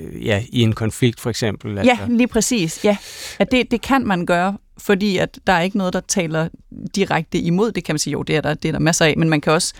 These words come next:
Speaker 2: finde noget, der ikke gør.
Speaker 1: Mm.
Speaker 2: Så derfor, øh, tror jeg, det, det er også det, der er menighedens opgave, og det kristne fællesskabs opgave, at stå op imod det.
Speaker 1: Klart. Jeg forestiller mig, Adam, altså,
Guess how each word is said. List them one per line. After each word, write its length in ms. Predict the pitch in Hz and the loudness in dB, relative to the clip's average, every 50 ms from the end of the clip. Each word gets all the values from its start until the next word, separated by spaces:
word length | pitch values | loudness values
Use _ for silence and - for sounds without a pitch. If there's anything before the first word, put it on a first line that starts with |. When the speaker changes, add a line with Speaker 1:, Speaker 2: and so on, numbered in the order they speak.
| - - - | -16 -20 -6
Speaker 2:
finde 240 | - - 214 190 190 | 0 2 4 4 4
noget, 180 | 175 160 160 | 4 2 2
der 60 | - - | 2 2
ikke 240 | - 226 240 - | 2 0 0 0
gør. 180 | 233 - 147 151 - - - | 0 2 2 2 0 -2 0
Speaker 1:
Mm. 280 | - 104 104 95 90 104 - _ _ | 2 2 2 2 2 -2 -6 _ _
Speaker 2:
Så 160 | - - 226 - | 0 2 2 2
derfor, 440 | - 208 208 180 165 - 185 175 | 4 4 2 2 2 2 2 2
øh, 500 | 170 170 160 160 156 160 156 - 185 - - - 196 214 - | 2 2 0 0 0 -2 -2 -2 -2 -4 -6 -6 -10 -10 -10
tror 200 | - - - 180 | -6 -2 0 2
jeg, 240 | 170 160 160 - - | 2 2 0 0 2
det, 320 | 185 185 185 262 240 - | 2 2 2 0 0 0
det 100 | 214 202 185 | 2 4 4
er 40 | 180 | 4
også 120 | 185 - - | 2 2 0
det, 100 | 202 196 | 2 2
der 60 | 180 | 4
er 80 | 160 151 | 4 4
menighedens 500 | 160 196 240 269 247 226 208 165 - - | 4 6 6 6 6 4 2 0 0 0
opgave, 400 | - - - - - 151 151 156 | -2 -2 -2 -4 -4 -2 -2 -2
og 60 | 160 | -4
det 80 | 180 | -2
kristne 280 | - 185 180 - - 170 | -2 -2 -2 -2 -2 -4
fællesskabs 560 | - - 247 220 151 - - 175 147 - - | -2 -2 -2 -2 -2 -4 -2 -4 -4 -4 -4
opgave, 460 | - - 160 - - - 143 147 151 - _ _ _ _ _ _ _ _ _ _ - - - - | -2 -2 -4 -2 -4 -4 -4 -2 -4 -6 _ _ _ _ _ _ _ _ _ _ -18 -14 -10 -8
at 60 | - | -2
stå 120 | - - - | 0 2 2
op 140 | 165 170 180 | 2 2 2
imod 260 | 165 160 151 147 - | 2 2 0 0 -2
det. 220 | - 165 - - _ _ _ - | -4 -6 -6 -8 _ _ _ -4
Speaker 1:
Klart. 340 | - 135 127 120 110 - - _ _ _ _ _ _ - - - _ _ _ _ _ _ _ _ - | 0 0 0 0 -2 -6 -14 _ _ _ _ _ _ -20 -20 -20 _ _ _ _ _ _ _ _ -2
Jeg 100 | 160 - | 2 2
forestiller 300 | - 170 160 - 190 160 | 2 2 4 2 2 2
mig, 60 | 143 143 | 2 2
Adam, 160 | 131 135 - | 2 0 -2
altså, 200 | 156 135 - 156 | -4 -4 -4 -6